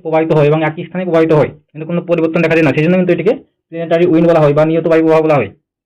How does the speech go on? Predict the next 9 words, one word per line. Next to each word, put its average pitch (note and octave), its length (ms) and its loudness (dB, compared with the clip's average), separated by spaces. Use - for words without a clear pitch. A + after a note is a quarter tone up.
পরবর্তী D#3 180 -14
প্রশ্ন, F3 160 -4
প্ল্যানেটারি F3 360 0
উইন্ড E3+ 320 0
গঠিত E3 260 -2
হয় E3 260 4
প্রধানত E3 220 -6
কিসের F3 320 -4
জন্য? E3+ 180 0